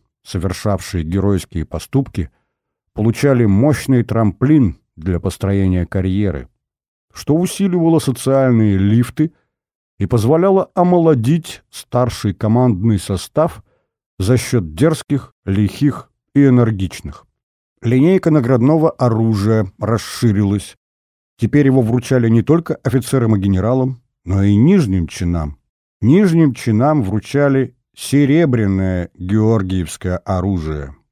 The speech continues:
Обер-офицерам — золотое, штаб-офицерам — золотое с рубинами, генералам — золотое с бриллиантами. И всем,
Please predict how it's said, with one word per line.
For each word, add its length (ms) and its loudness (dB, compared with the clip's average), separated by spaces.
Обер-офицерам — 920 0
золотое, 720 -2
штаб-офицерам — 1400 -2
золотое 880 0
с 140 -8
рубинами, 920 0
генералам — 680 0
золотое 640 0
с 60 -4
бриллиантами. 800 0
И 120 4
всем, 640 0